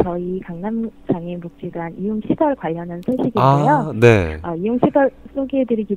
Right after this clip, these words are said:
Speaker 1: 전에 저희 복지관 위치부터 좀 안내를 해드릴까 해요.
Speaker 2: 네.
Speaker 1: 우리 시각장애인분들이 가장 많이 이용하고 찾기가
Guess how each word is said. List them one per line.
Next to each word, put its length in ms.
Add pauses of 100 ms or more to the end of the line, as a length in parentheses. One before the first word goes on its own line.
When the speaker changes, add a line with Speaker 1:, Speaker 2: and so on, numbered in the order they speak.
Speaker 1:
전에 540 (340)
저희 220
복지관 560
위치부터 600
좀 180
안내를 440
해드릴까 460
해요. 380
Speaker 2:
네. 340 (1700)
Speaker 1:
우리 340
시각장애인분들이 1000
가장 600
많이 440
이용하고 680 (100)
찾기가 400